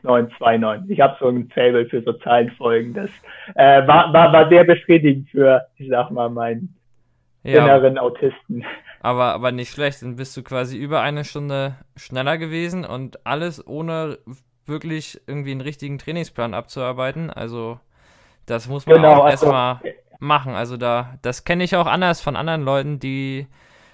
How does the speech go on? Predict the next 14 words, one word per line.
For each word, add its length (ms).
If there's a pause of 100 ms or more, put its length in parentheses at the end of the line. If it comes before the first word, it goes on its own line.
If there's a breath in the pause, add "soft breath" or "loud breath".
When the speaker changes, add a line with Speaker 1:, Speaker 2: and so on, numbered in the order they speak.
(120 soft breath)
Speaker 2:
sonst 380
was 200
wie 60
viel 160
Geld 300
in 240
Trainer 760
und 400
Trainingswissenschaften, 1300
Training 400
Peaks 260
investieren 760
und, 360
äh, 320